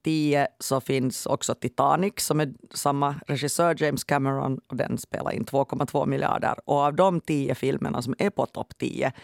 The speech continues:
är de här de enda filmerna som inte har baserats på existerande I P. Eh, alltså, ehm, liksom brands som finns från tidigare. Alla andra är så här Pirates of the Caribbean och olika Avenger och superhjältefilmer och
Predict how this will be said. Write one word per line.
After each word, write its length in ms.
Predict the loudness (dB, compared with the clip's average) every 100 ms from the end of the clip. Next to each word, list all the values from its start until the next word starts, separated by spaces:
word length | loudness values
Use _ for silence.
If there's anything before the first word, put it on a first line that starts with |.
| -20 -20 -12
är 120 | 0 2
de 100 | 4
här 200 | 4 4
de 120 | 2
enda 200 | 2 0
filmerna 560 | 0 0 0 0 -2 -2
som 200 | -2 -4 2
inte 400 | 4 4 2 0
har 140 | 0 2
baserats 560 | 0 -2 -4 -4 -6
på 140 | -6 -4
existerande 880 | -4 -6 -4 -2 -2 -4 -4 -6 -8 _ _ -4
I 200 | -2 -2
P. 320 | -2 0 0 -4 _ _ -20 _ -20 -20 _ -2
Eh, 240 | 0 2 0 0
alltså, 320 | -2 2 0
ehm, 800 | 2 0 0 0 -2 -4 -6 -10
liksom 360 | -8 -2 0 4
brands 460 | 4 4 -2 -4
som 140 | -4 -2
finns 320 | -2 -2 -2
från 180 | -2 0
tidigare. 400 | 0 0 0 2
Alla 240 | 4 6 4
andra 260 | 2 0
är 180 | -2 -2
så 100 | -2
här 80 | 0
Pirates 380 | 2 2 2 0
of 80 | -2
the 60 |
Caribbean 520 | 2 2 2 0 0
och 100 | -2
olika 200 | -4 0 2
Avenger 640 | 2 0 -2 -2 0 0
och 260 | 0 -4 -4
superhjältefilmer 920 | -4 -4 -4 -8 -10 -12 -8 -6
och 80 | -8